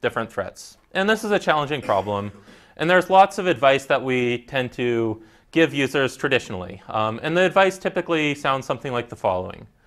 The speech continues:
Don't make your password too short. Use a mix of upper and lowercase letters.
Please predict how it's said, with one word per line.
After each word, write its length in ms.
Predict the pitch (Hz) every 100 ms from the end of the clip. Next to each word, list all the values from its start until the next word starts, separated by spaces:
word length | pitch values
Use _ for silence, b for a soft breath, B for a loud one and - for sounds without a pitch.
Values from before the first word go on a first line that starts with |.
| b b b b
Don't 160 | 180 202
make 180 | 214 214
your 80 |
password 420 | 196 160 151 165 160
too 140 | 185
short. 520 | 180 113 98 - - - - _ _ _ _ _ _
Use 180 | - 147
a 60 | 156
mix 260 | 156 165
of 100 | 180
upper 220 | 156 147 170
and 100 | 156
lowercase 460 | 143 147 170 160
letters. 460 | 117 107 104 -